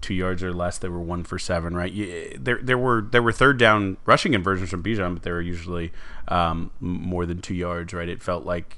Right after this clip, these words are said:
sometimes the good, good rushes, right? And I will say, just to your point in the beginning, keeping him in for a hundred may have been a part of it, but they also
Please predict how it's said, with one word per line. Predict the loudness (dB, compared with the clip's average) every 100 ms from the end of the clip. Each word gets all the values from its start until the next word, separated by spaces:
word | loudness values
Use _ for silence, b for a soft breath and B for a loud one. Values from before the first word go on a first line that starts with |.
| -10
sometimes | -8 -6 -4 -2 -4 -4
the | -4 -6 -6 -6
good, | 0 0 2
good | 2 4
rushes, | 4 2 0 -6
right? | -2 0
And | 2
I | 4
will | 2
say, | 2 2 2 -2 B B B
just | -8
to | -4
your | -4
point | -2 -2 -2
in | -4 -4
the |
beginning, | -2 -2 -2 -2
keeping | -2 0 2
him | 2
in | 0
for | 2
a | 2
hundred | 2 0
may | 0 2
have | 0
been | -2
a |
part | -4 0 0
of | 0
it, | -2
but | -4 -2
they | 2
also | 2 2 2 2 0